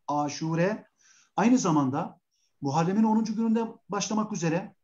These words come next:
daha sonraki günlerde de, e, sirayet ederek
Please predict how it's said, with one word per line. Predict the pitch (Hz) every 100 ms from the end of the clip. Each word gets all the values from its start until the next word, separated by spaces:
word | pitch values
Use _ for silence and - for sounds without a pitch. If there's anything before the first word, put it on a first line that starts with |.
| _ _ -
daha | 170 233
sonraki | 226 220 214 208 170
günlerde | 185 170 196 190 170 208
de, | 165 120 110 _
e, | - 135 127 120 117 120 123
sirayet | - 156 165 170 -
ederek | 160 170 180